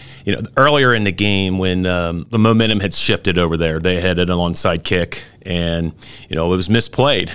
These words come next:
by a player, and they got the ball, and it led to a score. Instead of letting that defeating him,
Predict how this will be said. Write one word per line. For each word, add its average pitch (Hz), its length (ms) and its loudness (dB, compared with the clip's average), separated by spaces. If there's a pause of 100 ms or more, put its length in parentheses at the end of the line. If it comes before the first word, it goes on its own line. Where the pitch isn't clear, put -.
(160)
by 92 160 2
a 87 80 -2
player, 101 400 2 (160)
and 95 180 -2
they 95 100 0
got 95 200 0
the 101 60 -10
ball, 98 280 2
and 95 100 0
it 87 120 -4
led 95 220 0
to 95 80 -4
a 90 60 0
score. 104 440 0 (360)
Instead 165 460 0
of 202 100 2
letting 156 300 4
that 117 220 0
defeating 92 560 -2
him, 73 300 -4